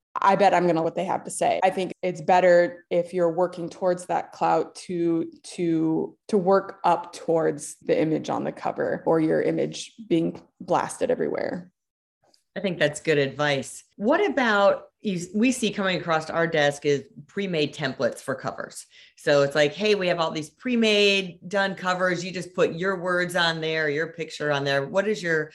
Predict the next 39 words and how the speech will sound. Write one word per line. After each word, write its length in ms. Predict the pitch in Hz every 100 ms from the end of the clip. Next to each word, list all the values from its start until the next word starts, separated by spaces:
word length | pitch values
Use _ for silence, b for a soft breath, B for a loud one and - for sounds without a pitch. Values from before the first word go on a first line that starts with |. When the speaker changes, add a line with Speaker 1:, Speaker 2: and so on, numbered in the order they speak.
| B -
Speaker 2:
opinion 400 | 156 170 156 139
on 140 | 127
that? 260 | 127 110 -
Speaker 1:
I 220 | 277 320 311
think 360 | 330 311 294
they're 160 | 269 247
fine 520 | - 233 226 240 240
so 220 | 240 226
long 320 | 208 202 208
as 260 | 196 185 180
they, 240 | 185 180 180
and 380 | 196 190 190 180
that 300 | 185 175 175
they're 120 | 180
not 220 | 175 160
being 220 | 175 165 165
used 280 | 160 160
multiple 440 | 165 151 147 - 156
times 420 | 170 143 165 180
over 240 | 165 156
and 100 | 151
over 200 | 147 160
again. 420 | 175 214 220 240 240
If 160 | - 202
it's 160 | 208 233
a 160 | 196
one, 600 | 180 175 190 185 185 180
one-off 600 | 156 208 226 208 196 190
exclusive 880 | 170 170 - - 180 175 190 170 151
deal, 460 | 156 156 202 254 277
it's 320 | 220 - -
fine. 640 | - 156 170 196 220 240 B B B -
If 280 | 185 185
it's 520 | - 165 165 - - -
used 320 | 180 175 175
over 340 | - 165 160 156
and 120 | 156
over 220 | 156 180
again, 460 | 180 190 185 190